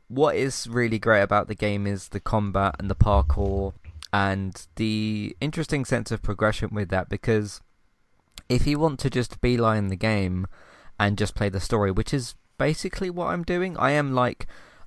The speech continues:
unlocking, uh, windmills when, when I go past them, when I see them, because they are your, um, uh, sa-, uh, safe spots. <coughs> or you can unlock those as safe areas, which you'll need, you'll need as many of them as possible. But I basically,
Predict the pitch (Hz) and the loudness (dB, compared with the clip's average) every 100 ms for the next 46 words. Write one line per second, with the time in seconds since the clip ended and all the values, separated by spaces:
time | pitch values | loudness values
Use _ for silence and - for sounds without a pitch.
0 | - 117 113 110 113 104 101 98 - 104 | 4 4 4 0 0 0 -4 -6 0 2
1 | 101 98 - 107 104 101 98 107 101 - | 2 0 0 0 2 0 0 0 -2 -2
2 | 107 98 101 98 - 120 120 - 104 92 | 0 2 2 2 4 4 2 0 -4 -2
3 | 95 90 - - 123 104 90 92 92 98 | -2 -2 -4 -4 -4 -2 -4 -4 -6 -6
4 | - 95 87 104 101 98 98 95 95 92 | -2 -4 0 0 2 2 0 0 0 0
5 | 95 90 90 87 90 _ - - - - | 0 -2 -4 -6 -10 _ -14 -14 -18 -20
6 | - - - 95 92 - - - 110 101 | -20 -8 0 0 0 -4 -8 -6 0 0
7 | 95 120 120 - 95 - - - _ - | 2 0 -2 -2 -8 -8 -16 -20 _ 0
8 | - 107 - _ _ _ _ _ - 110 | 2 -6 -12 _ _ _ _ _ -6 -2
9 | 113 101 104 98 101 98 95 95 110 107 | 0 0 2 0 0 -4 -4 -4 -2 -2
10 | 117 120 131 107 104 - 101 107 113 - | 0 0 0 -4 -6 -2 -2 -2 -4 -4
11 | 120 135 131 117 113 107 104 92 98 90 | -4 -2 -2 -2 -2 -2 -2 -4 -4 -4
12 | - 101 - 92 90 - 117 117 123 123 | -4 -4 -4 -6 -4 2 2 4 0 0
13 | - 107 104 | -4 -4 -4